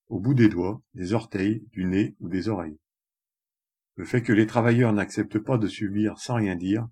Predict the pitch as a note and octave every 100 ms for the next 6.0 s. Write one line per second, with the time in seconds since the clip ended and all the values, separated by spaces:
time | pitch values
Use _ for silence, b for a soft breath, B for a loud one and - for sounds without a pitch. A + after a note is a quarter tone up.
0 | _ _ - G#2 B2 A2+ B2+ B2 - C#3
1 | A#2 F#2 E2+ G2+ G#2 G2 - F#2 - _
2 | _ _ _ _ _ _ _ _ _ -
3 | G2+ G#2 G#2 G#2+ C#3 D3 _ _ _ G#2+
4 | - B2 A#2+ - C#3 G#2 F#2+ - B2+ C#3+
5 | C#3 _ _ - G2 F#2 - C3 C3 C#3